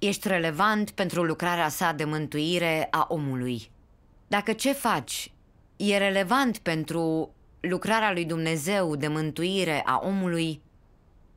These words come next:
și poți să accepți cu seriozitate însărcinarea pe care ți-a dat-o, cum te va privi El? El te va considera un membru al familiei sale.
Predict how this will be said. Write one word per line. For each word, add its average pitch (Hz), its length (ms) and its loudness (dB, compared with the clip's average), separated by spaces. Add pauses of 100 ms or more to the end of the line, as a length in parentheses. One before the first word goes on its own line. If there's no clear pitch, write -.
(140)
și - 220 0
poți 294 340 0
să 240 100 2
accepți - 580 0
cu 180 120 -2
seriozitate 170 1080 0
însărcinarea 180 800 0
pe 165 100 -4
care 160 240 0
ți-a 147 200 -2
dat-o, 185 460 -2 (760)
cum 254 260 4
te 202 140 0
va 143 180 2
privi 139 480 -2
El? 120 280 -6 (1120)
El 208 320 2
te 208 120 0
va 185 160 2
considera 175 640 0
un 160 240 0
membru 202 420 2
al 175 160 0
familiei 170 640 0
sale. 139 520 -4